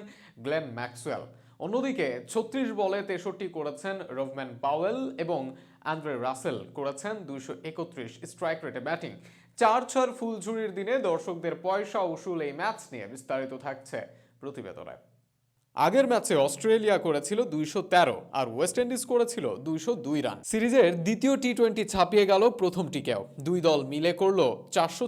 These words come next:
চুয়াল্লিশ। কুড়ি ওভারের এই ম্যাচে অস্ট্রেলিয়া টার্গেট দাঁড় করিয়েছিল দুইশো বিয়াল্লিশের। আজ টসে হেরে প্রথমে ব্যাটিং পায় অস্ট্রেলিয়া। ঝোড়ো ব্যাটিং করতে নামা অস্ট্রেলিয়ার স্কোর হয়ে যায় পাঁচ দশমিক তিন ওভারে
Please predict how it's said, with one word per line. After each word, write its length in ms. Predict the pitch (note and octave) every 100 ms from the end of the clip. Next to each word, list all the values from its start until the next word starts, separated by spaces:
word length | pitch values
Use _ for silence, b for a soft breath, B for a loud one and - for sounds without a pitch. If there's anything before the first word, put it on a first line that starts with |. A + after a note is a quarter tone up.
| -
চুয়াল্লিশ। 440 | E3+ E3 A#2+ G2+ - -
কুড়ি 160 | A3+ C4 B3+
ওভারের 340 | G#3 B3 C4+ C4+
এই 60 | G#3+ G#3
ম্যাচে 280 | G#3+ G#3+ C3 C#3+
অস্ট্রেলিয়া 440 | - G#3 F#3+ F#3 D#3
টার্গেট 280 | D#3+ D#3+ E3+ D3
দাঁড় 160 | C#3+ C#3
করিয়েছিল 400 | E3+ F#3 F#3 G3 D3+ E3
দুইশো 240 | F3+ G#3+ C#3
বিয়াল্লিশের। 560 | E3+ D#3 A#2 A2 A#2+ - B - C3+
আজ 100 | C3 - D#3
টসে 280 | D3 - F3+
হেরে 160 | F#3 F#3+
প্রথমে 260 | D#3+ D#3+ D3 D3+
ব্যাটিং 240 | F3 G#3+ G3+
পায় 180 | G3+ F#3 C3+
অস্ট্রেলিয়া। 580 | - - G3+ E3 A2+ G#2 - B B D3+
ঝোড়ো 220 | D#3+ A3+ C4+
ব্যাটিং 220 | A3 A#3+ A#3+ G3
করতে 220 | F#3 G#3 G3
নামা 220 | F3+ A3 C#4+ B B G#3+
অস্ট্রেলিয়ার 540 | - - A#3+ F#3+ B2+ C3+ -
স্কোর 200 | F#3+ D#3+ C#3
হয়ে 160 | C3+ C#3
যায় 140 | A3 B3 -
পাঁচ 200 | D#3 E3 - D#3+
দশমিক 300 | F3+ F#3 F3+
তিন 120 | C#3+ C3+
ওভারে 280 | B2+ C#3 F3+